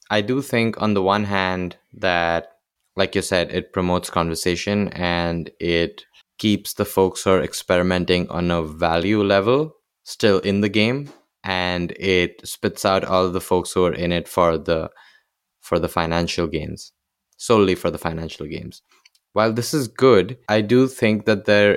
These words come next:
is something to be said about stability and predictability of a market. And, you know,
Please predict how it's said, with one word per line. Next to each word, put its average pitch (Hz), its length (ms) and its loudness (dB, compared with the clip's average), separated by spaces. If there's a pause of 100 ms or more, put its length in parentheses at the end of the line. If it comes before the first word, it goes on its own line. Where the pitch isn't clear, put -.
is 98 260 4
something 101 580 -2
to 104 100 0
be 104 100 0
said 92 480 0
about 87 580 2
stability 92 720 -2
and 92 180 -4
predictability 87 840 -2
of 101 140 -10
a 101 40 0
market. 101 500 0 (680)
And, 107 460 0 (440)
you 139 100 2
know, 123 200 4